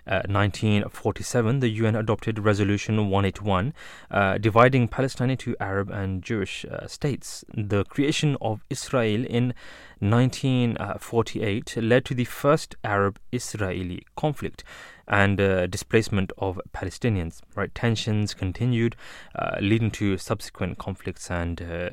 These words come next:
territorial challenge, uh, t-, um, changes.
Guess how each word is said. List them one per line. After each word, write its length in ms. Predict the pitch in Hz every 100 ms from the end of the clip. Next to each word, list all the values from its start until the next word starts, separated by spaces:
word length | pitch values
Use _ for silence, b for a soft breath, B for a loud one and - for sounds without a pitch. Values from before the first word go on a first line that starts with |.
| -
territorial 640 | - 98 95 95 90 87 85
challenge, 400 | - 117 104 98
uh, 240 | 95 87 -
t-, 120 | -
um, 180 | 87 92
changes. 520 | - 139 127 85 -